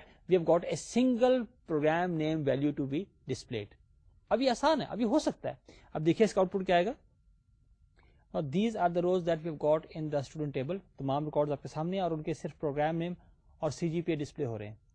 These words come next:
اب یہ دیکھیے، this is the result that we'll get from the previous statement that we, we saw in the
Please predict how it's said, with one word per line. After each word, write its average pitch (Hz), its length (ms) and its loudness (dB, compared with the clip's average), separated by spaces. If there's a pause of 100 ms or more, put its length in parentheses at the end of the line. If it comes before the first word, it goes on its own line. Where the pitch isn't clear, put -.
(420)
اب 190 180 0
یہ 240 120 2
دیکھیے، 196 380 4 (320)
this 196 220 0
is 226 80 2
the 214 120 8
result 180 300 4
that 170 180 2
we'll 165 160 0
get 180 100 2 (680)
from 156 180 0
the 151 180 -8 (100)
previous 156 180 2
statement 139 400 -6
that 131 140 0 (120)
we, 135 280 -2
we - 220 -12 (100)
saw 143 40 0
in 131 100 -2
the 127 100 -8